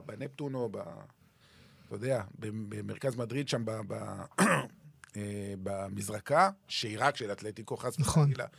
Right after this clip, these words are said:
Speaker 1: לא בסיבלס של,
Speaker 2: כן.
Speaker 1: של ריאל מדריד, ואמר לאוהדים,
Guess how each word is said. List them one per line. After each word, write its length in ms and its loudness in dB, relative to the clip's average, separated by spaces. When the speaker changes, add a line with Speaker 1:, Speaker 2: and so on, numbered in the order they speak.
Speaker 1:
לא 60 2
בסיבלס 560 0
של, 100 -2
Speaker 2:
כן. 240 10
Speaker 1:
של 140 0
ריאל 180 0
מדריד, 320 0
ואמר 440 8
לאוהדים, 720 8